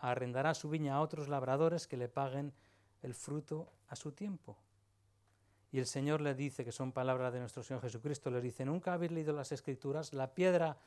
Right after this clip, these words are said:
que desecharon los edificadores ha venido a ser cabeza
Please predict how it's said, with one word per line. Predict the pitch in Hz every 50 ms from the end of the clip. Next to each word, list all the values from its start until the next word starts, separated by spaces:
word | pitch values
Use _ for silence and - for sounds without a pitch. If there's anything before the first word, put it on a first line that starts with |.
| - - - - - - - - _ _
que | - 147 143
desecharon | 156 147 - 160 143 - 170 170 160 160 156
los | 156 147 -
edificadores | 156 147 147 - - 151 131 - 143 147 165 165 165 165 151 -
ha | 156 151
venido | 151 156 156 156 151 151
a | 139
ser | - - 160 165 160 170 - _ _ - _ _ _ _ _ _ _ _ _ _ _ _ _ - _
cabeza | - 123 120 123 143 151 151 - - - 156 151 156